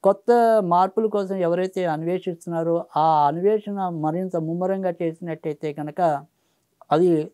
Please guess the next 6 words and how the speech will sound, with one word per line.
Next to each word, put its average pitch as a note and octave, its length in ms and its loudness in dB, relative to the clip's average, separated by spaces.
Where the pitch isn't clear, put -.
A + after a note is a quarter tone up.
సాధ్యమైనంత D#3+ 460 0
తొందరలోనే E3 920 -2
సఫలీకృతం F3 760 0
కావటం D#3 420 -2
అనేది D3 240 -8
అయితే C3+ 440 -8